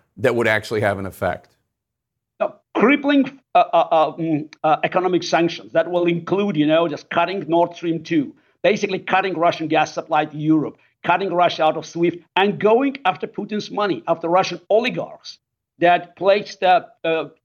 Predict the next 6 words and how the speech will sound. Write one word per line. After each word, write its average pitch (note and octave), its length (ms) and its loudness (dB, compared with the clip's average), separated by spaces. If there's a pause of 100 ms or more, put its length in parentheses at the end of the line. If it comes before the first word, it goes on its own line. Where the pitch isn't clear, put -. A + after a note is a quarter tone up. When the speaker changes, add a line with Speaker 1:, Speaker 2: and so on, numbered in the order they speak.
(140)
Speaker 2:
im-, F#3 320 -6
uh, D#3 60 -8 (260)
immense G3 400 0
fortune, A#3+ 720 -2 (240)
uh, E3 300 6
all G#3+ 200 4